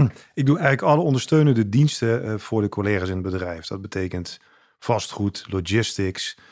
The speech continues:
eh, real estate, facility management, maar ook I T, hè? Dus ik ben ook de C I O van Lauman Group, eh, en in die zin ook, eh, lid van onze groepsdirectie.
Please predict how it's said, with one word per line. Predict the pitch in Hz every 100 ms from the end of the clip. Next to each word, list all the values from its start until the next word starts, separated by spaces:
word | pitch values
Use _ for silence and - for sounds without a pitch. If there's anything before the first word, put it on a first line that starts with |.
| - - _
eh, | - 90
real | 107 110
estate, | - 104 98
facility | - - 104 101 95
management, | 95 95 92 92 92 -
maar | 101 104
ook | - 131 127 -
I | - 104
T, |
hè? | 139 120 87 98 143
Dus | 104
ik | 95
ben | 98 -
ook | 110
de | 101
C | 95
I | 117 104 98
O | 101 95
van | 95
Lauman | 92 92 85
Group, | 92 90 -
eh, | 82 - _ - _
en | -
in | 90
die | 87
zin | 85 98
ook, | 98 90
eh, | 90
lid | 90 -
van | 92
onze | 90 82
groepsdirectie. | 95 85 82 82 - -